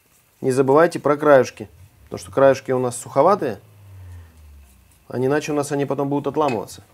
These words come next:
Поэтому их нужно обязательно смочить маслом. Теперь пробуем палочкой, как я обещал.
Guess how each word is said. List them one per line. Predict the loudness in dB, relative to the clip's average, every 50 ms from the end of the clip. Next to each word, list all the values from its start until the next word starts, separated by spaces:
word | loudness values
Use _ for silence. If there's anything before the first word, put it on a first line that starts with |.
| _ _ _
Поэтому | -12 -10 -8 -4 -2 -2
их | -4 -4 -4
нужно | -8 -8 -6 -4 -4
обязательно | -4 -4 -6 -4 -4 -6 -6 -6 -10 -12
смочить | -10 -10 -10 -10 -10 -12 -14 -12 -8
маслом. | -6 -6 -6 -6 -10 -16 -18 -20 _ _ _ -20 _ -20 -20
Теперь | -6 -2 -2 -2 0
пробуем | 0 2 2 2 2 6
палочкой, | 8 8 8 8 6 -2 -4 -2
как | -2 0 2
я | 2 2
обещал. | 2 2 0 2 2 2 2 2 -4